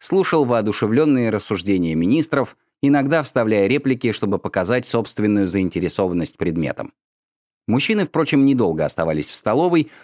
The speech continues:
и вскоре наш герой очутился среди толпы прибывающих гостей в комнатах наверху. Он мечтал найти Вайолет Эффингем, а кроме того, был не прочь продолжить беседу и с мадам Макс Гослер. Сперва, однако, он столкнулся с леди Лорой —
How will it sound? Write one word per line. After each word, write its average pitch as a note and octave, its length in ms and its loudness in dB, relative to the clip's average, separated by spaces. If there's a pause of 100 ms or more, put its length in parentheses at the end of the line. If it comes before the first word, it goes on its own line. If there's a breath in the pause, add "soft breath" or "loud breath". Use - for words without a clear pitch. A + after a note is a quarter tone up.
(220 loud breath)
и C#3 60 2
вскоре F3+ 300 2
наш C#3 200 0
герой G#2+ 360 0
очутился B2 640 -2
среди G2 340 -2
толпы F2+ 340 -2
прибывающих F#2 720 -2
гостей E2 420 0
в A#2+ 120 -6
комнатах G2+ 580 -2
наверху. F2+ 540 -4 (540)
Он D#3+ 200 2
мечтал C3 380 0
найти A2+ 420 0
Вайолет G#2+ 480 0
Эффингем, E2+ 580 -2 (280)
а F#2 120 0
кроме F#2+ 300 0
того, E3+ 300 0
был E3 240 2
не E3 120 2
прочь D#3 380 -2
продолжить B2 500 0
беседу D3 460 0
и C#3+ 140 -2
с - 120 -6
мадам G2+ 480 0
Макс F#2+ 380 -2
Гослер. G#2 540 -2 (420)
Сперва, F#3 420 0
однако, B2 380 0
он G2 120 -2
столкнулся A#2 640 -2
с - 100 -2
леди A#2+ 220 2
Лорой — B2 460 0